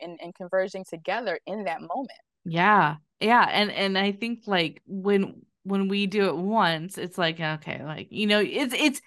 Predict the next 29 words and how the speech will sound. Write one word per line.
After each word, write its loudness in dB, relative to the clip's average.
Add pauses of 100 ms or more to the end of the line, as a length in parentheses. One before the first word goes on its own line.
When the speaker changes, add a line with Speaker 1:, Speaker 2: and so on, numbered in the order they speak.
(400)
Speaker 2:
at 4
least 2
for 4
me, 4
it's 0
easy 2
to 0
kinda, 2
like, 0
blow -4
it 0
off -4
and -8
be -4
like, -4
"Oh, -2
it -4
wasn't -8
really -8
that -6
big -6
of -6
a -6
deal." -2
But -2
then, 2
like, 0 (680)
the 4
continued 4